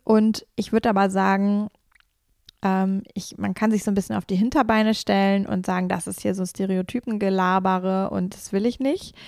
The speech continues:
Und man kann mit einer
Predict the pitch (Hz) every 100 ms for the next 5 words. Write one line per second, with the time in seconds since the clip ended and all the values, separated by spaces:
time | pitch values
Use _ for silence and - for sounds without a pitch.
0 | - - - _ - 247 320 311 220 208
1 | - 208 208 214 - - 196 - 202 196
2 | 98 98 98